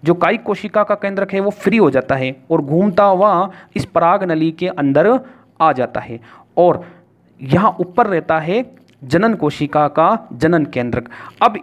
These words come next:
इसके अंदर माइटोसिस होकर के इस जनन कोशिका का जो केंद्रक है, इसमें माइटोसिस होगा, यानी कि समसूत्री विभाजन, और समसूत्री विभाजन होकर के दो नर युग्मक बन जाते हैं।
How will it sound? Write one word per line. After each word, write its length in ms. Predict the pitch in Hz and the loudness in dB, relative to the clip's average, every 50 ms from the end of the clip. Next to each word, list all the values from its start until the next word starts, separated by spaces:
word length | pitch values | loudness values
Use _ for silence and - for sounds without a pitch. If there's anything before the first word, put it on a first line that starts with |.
| - | -8
इसके 320 | 233 - - 196 - 214 208 | -8 -6 -6 -8 -8 -8 -8
अंदर 200 | 208 202 214 202 | -4 -2 -2 -2
माइटोसिस 680 | 180 156 147 151 160 170 170 220 220 - - 233 220 - | 0 0 0 0 0 0 0 0 0 0 0 -2 -4 -2
होकर 360 | - 175 175 170 196 185 175 - | -2 -2 0 0 0 0 -2 -2
के 360 | - - 196 151 147 175 180 - - - - - - _ - | -2 -2 -2 0 -2 -2 -6 -10 -16 -20 -20 -20 -10 _ -2
इस 140 | - - 165 | 0 2 2
जनन 300 | 139 147 165 202 226 226 | 2 2 2 2 2 2
कोशिका 420 | - 202 180 - 214 165 202 202 | 0 0 -2 -2 0 2 2 2
का 120 | 202 202 | 2 0
जो 140 | 190 180 190 | 0 0 -2
केंद्रक 380 | 190 - 190 196 190 196 190 - | -2 -2 -2 0 0 0 -2 -2
है, 160 | - 175 180 | -2 -2 -2
इसमें 360 | 175 175 180 - - 180 180 | -2 -2 -4 -4 -2 0 0
माइटोसिस 600 | 170 156 143 143 156 147 180 180 180 202 190 - | 0 2 2 2 2 2 0 -2 -2 -2 -4 -2
होगा, 180 | 175 170 175 185 | -2 0 2 2
यानी 180 | 185 175 180 | 2 2 0
कि 60 | 175 185 | 0 0
समसूत्री 440 | - 185 175 - 185 175 180 180 | 0 -2 0 0 -2 0 2 4
विभाजन, 260 | 175 180 180 180 185 185 | 4 4 4 2 0 -4
और 160 | - - 151 | -6 -8 -6
समसूत्री 400 | - 185 185 175 185 170 175 170 | -4 -4 -4 -4 -4 -2 0 0
विभाजन 240 | 160 160 156 160 160 | 2 2 2 0 0
होकर 200 | 156 - 160 160 | -2 -4 -6 -4
के 120 | - 170 | -4 -6
दो 440 | 151 131 131 135 139 151 160 175 175 | -6 -2 0 0 2 4 4 4 4
नर 220 | 156 139 139 139 | 4 2 2 2
युग्मक 460 | 135 127 123 123 120 123 123 123 - 156 175 202 240 247 247 - - - - - - - 127 117 | 2 2 0 0 0 -2 -2 0 2 4 4 6 4 2 0 -4 -12 -20 -20 -20 -20 -18 -6 -2
बन 220 | 139 151 156 147 120 | 0 0 0 0 -2
जाते 440 | 117 127 117 110 107 110 - 120 | -2 -2 -2 -2 -2 -4 -6 -8
हैं। 400 | 120 120 113 110 117 131 127 113 | -8 -6 -8 -6 -4 -2 -2 -2